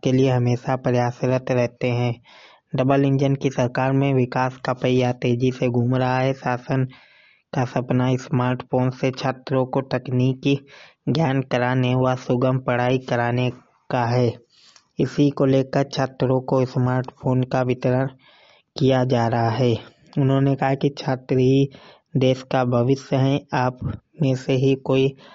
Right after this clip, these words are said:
आईएएस, आईपीएस बनकर देश की सेवा करेगा, इसलिए आप सभी मन लगाकर पढ़ाई करें और अपने माता पिता के अलावा क्षेत्र का नाम रोशन करें।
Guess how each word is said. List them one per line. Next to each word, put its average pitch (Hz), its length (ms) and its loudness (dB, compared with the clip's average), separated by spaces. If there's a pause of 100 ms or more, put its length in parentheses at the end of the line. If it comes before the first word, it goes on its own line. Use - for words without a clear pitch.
(240)
आईएएस, 131 440 2
आईपीएस 127 600 0
बनकर 131 500 0
देश 127 280 0 (120)
की 131 100 0
सेवा 123 360 0
करेगा, 120 480 0 (520)
इसलिए 139 400 4
आप 135 220 0
सभी 135 300 0
मन 127 260 2
लगाकर 127 440 -2
पढ़ाई 120 360 -2
करें 135 280 -2
और 135 220 0 (580)
अपने 143 260 2
माता 131 320 0
पिता 135 300 -2
के 131 160 -2
अलावा 127 320 0
क्षेत्र 131 400 -6
का 131 160 -4
नाम 123 280 -2
रोशन 123 360 -2
करें। 120 280 -2